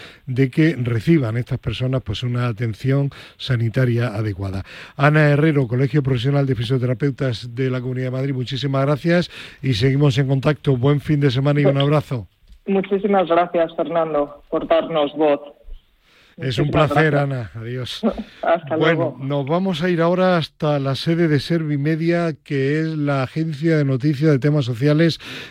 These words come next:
Speaker 1: de la once. Tenemos comunicación telefónica con José Manuel González Huesa, su director. José Manuel, ¿qué tal? Buenos días.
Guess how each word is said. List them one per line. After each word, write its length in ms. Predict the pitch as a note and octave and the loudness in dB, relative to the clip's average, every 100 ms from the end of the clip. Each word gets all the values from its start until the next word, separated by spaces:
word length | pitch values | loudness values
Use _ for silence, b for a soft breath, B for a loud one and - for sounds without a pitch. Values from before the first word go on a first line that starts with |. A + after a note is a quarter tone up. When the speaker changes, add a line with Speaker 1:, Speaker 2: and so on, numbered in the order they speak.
| B | B
Speaker 1:
de 280 | A#2 B2+ B2+ | 2 4 4
la 120 | C3+ | 4
once. 340 | D#3+ C#3 B2+ | 2 0 -6
Tenemos 340 | C3+ C#3+ D#3+ - | -6 -4 -4 -4
comunicación 480 | D#3+ D3 C3+ D3+ | -2 -2 -2 0
telefónica 680 | D3 C3+ B2 D#3+ D#3 D#3 D#3+ | 0 0 0 0 2 2 2
con 160 | C#3+ A#2+ | 2 0
José 240 | B2+ A2+ | 0 0
Manuel 300 | B2 B2+ D#3 | 0 2 4
González 440 | D3 A#2+ D3 D#3 | 2 2 2 2
Huesa, 440 | C3+ D3 - G2+ F#2 B B B - | 2 2 0 -8 -12 B B B -6
su 200 | - C3+ | 2 6
director. 500 | C3 B2 - D#3+ - | 6 4 4 2 0
José 240 | - A#2+ C#3 | -6 0 2
Manuel, 320 | D3 F3 E3+ | 4 4 4
¿qué 140 | E3+ | 2
tal? 180 | E3 F3 | 4 2
Buenos 260 | E3 E3 D3 | 2 -2 0
días. 460 | F#3 E3 B2 - | 0 0 -2 -8